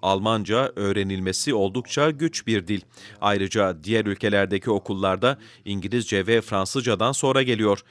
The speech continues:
Bu konuda çalışmalar yapıyoruz. Ancak en önemlisi ülkede yaşayan göçmenlerin potansiyelini yeterli ölçüde kullanabilmemiz ve onları daha güçlü bir şekilde istihdam piyasasına açabilmemizdir.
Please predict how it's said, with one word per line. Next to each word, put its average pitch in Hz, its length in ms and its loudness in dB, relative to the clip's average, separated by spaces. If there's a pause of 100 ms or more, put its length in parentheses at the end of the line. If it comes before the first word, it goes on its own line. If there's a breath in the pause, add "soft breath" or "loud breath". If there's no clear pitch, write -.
(320 loud breath)
Bu 175 120 2
konuda 151 400 0
çalışmalar 127 640 0
yapıyoruz. 98 560 -2 (340 loud breath)
Ancak 110 440 0 (100)
en 120 140 0
önemlisi 104 600 0 (120)
ülkede 104 360 -2
yaşayan 110 440 0
göçmenlerin 110 680 0
potansiyelini 110 960 -2
yeterli 120 440 0
ölçüde 131 420 0
kullanabilmemiz 110 880 -2 (240 loud breath)
ve 104 120 2
onları 101 560 -2 (140)
daha 110 220 0
güçlü 110 400 -6
bir 107 80 -4
şekilde 107 600 -2
istihdam 107 600 -4
piyasasına 110 600 -2
açabilmemizdir. 107 1000 -2